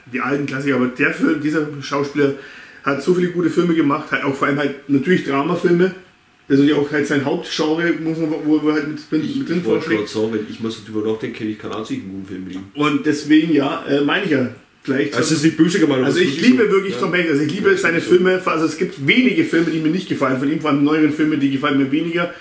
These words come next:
Speaker 2: Mhm.
Speaker 1: Das ist auch einer von den ganz neueren Filmen noch, aber es gibt auch zwei, drei Filme, vor allem in der heutigen Zeit, die wirklich auch etwas, naja, langweilig sind.
Speaker 2: Ich meine, er ist halt schön gealtert.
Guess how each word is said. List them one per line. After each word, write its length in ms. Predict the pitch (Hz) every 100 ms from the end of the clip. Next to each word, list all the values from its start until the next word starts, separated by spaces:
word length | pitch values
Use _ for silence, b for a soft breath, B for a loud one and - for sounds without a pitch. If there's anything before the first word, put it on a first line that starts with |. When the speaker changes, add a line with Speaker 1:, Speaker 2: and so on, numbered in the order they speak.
| -
Speaker 2:
Mhm. 240 | 127 127 B -
Speaker 1:
Das 100 | 160
ist 60 | 160
auch 120 | 156
einer 160 | 170
von 140 | 175 175
den 80 | 151
ganz 260 | 156 170
neueren 380 | 156 156 185 180
Filmen 280 | 175 180 170
noch, 140 | 156
aber 440 | - 139 143 139 B B B
es 200 | 151 147
gibt 200 | - -
auch 240 | 147 131 123
zwei, 320 | 147 139 160
drei 320 | - 139 139
Filme, 280 | 143 151 143
vor 140 | -
allem 140 | 139 127
in 80 |
der 20 | 123
heutigen 260 | 147 151
Zeit, 300 | 143 139 123 139
die 280 | 135 127
wirklich 300 | 127 131 123
auch 200 | 123 123
etwas, 300 | 120 120 123
naja, 580 | 131 123 120 123 123 123 120
langweilig 500 | 120 127 113 101 -
sind. 180 | - -
Speaker 2:
Ich 100 | 110
meine, 200 | 120 135
er 20 |
ist 100 | 135
halt 140 | 127
schön 260 | - 127 127
gealtert. 460 | 120 - 87 87